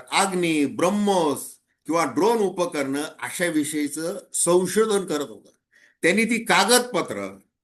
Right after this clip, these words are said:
त्या महिलेच्या हातामध्ये सोपवले, सोपवले आणि त्याच्यामुळे या कुरुलकरवर कारवाई झालेली आहे. आता हा मूळ राष्ट्रीय स्वयंसेवक संघाच्या विचारसरणीचा,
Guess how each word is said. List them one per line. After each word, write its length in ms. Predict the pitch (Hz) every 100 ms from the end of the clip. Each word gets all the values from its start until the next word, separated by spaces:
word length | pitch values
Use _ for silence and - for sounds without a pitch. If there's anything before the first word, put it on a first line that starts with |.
| _
त्या 340 | 143 165 190
महिलेच्या 720 | 180 117 113 117 135 151 170 - _ _ _ -
हातामध्ये 460 | 117 131 127 123 151
सोपवले, 760 | - 156 170 170 185 180 151 143 - _
सोपवले 800 | - - 202 226 247 185 - - _ _ _ _ _ _ _ _ -
आणि 140 | 120
त्याच्यामुळे 460 | 117 170 202 208 190
या 80 |
कुरुलकरवर 880 | 180 151 160 208 202 151 139 135 151
कारवाई 460 | - 127 117 117 127
झालेली 440 | 139 110 95 95
आहे. 180 | 92 - _ _ _ _ _ _ _ _ _ _ _ _ _ _
आता 160 | 117 151
हा 320 | - 156 165
मूळ 280 | 165 196 190
राष्ट्रीय 560 | 151 151 - 175 185 190 -
स्वयंसेवक 440 | - 151 147 175
संघाच्या 420 | - 151 151 160 160
विचारसरणीचा, 840 | 147 185 160 131 139 135 135 135